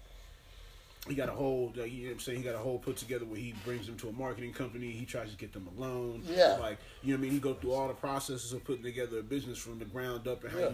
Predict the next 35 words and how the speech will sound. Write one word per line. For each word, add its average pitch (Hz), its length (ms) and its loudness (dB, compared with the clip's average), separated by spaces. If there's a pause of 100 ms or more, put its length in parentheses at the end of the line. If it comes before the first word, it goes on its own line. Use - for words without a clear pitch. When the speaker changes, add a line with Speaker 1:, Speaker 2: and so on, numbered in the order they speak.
Speaker 1:
you 117 140 -6
get 101 140 -10
that 117 160 -2
shit 113 180 -4
going, 127 300 0 (320)
right? 117 240 0 (200)
Now, 120 140 -4
obviously, 123 480 -2
he 139 100 0
funds 123 540 -2
the 110 140 -6
entire 104 380 -4
situation. 120 680 -2
You 156 60 0
Speaker 2:
Yeah, 139 80 6
Speaker 1:
know 120 80 2
what 120 80 6
I'm - 20 0 (120)
Speaker 2:
that, - 20 -
Speaker 1:
saying? 131 120 6
Speaker 2:
I 127 60 4
mean, 127 80 2
yeah. 123 140 6 (280)
I 131 40 4
mean, 139 80 8
that's 156 200 12
the 190 60 -4
disclaimer 170 400 6
you 160 140 4
have 151 80 6
to 147 60 -8
put 156 180 8
out 151 100 12
beforehand 143 560 6
because 135 380 4